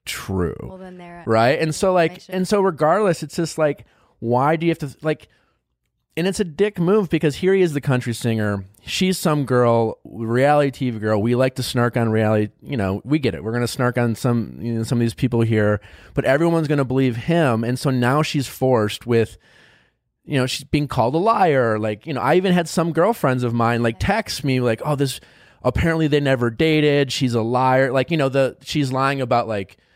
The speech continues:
Speaker 1: the relationship. And it's just like, why do you have to
Speaker 2: Uh,
Speaker 1: throw her under the bus? And I'm just, and I'm actually surprised by some of the, the fans of, of women who are criticizing her, 'cause it's like, of all the people,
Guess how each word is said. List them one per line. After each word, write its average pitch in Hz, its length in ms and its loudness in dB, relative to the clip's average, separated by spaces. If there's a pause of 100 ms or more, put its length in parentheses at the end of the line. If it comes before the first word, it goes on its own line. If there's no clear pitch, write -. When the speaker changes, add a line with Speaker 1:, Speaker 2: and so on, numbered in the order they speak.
(300)
Speaker 1:
the 127 100 -2
relationship. 104 800 -4
And 123 100 -10
it's 127 100 -12
just 139 140 -10
like, 135 140 -4
why 139 260 2
do 262 60 0
you - 40 4
have 254 80 -2
to 208 60 2
Speaker 2:
Uh, 165 40 0
Speaker 1:
throw 151 340 0
her 156 200 4
under 151 240 2
the 135 120 0
bus? 120 600 0 (440)
And 196 100 0
I'm 240 100 -2
just, 226 200 -6
and - 100 2
I'm 427 140 0
actually 370 180 0
surprised 208 500 0
by 202 80 4
some 196 280 0
of 190 100 2 (220)
the, 147 60 -10
the 143 120 -2
fans 147 580 0
of, 127 220 -2
of 123 260 -2
women 143 260 2
who 135 320 4
are 113 320 0
criticizing 131 600 0
her, 175 280 -4
'cause 180 100 -6
it's 147 200 -8
like, 139 240 0 (340)
of 135 140 -2
all 147 240 2
the 180 100 -2
people, 107 580 -2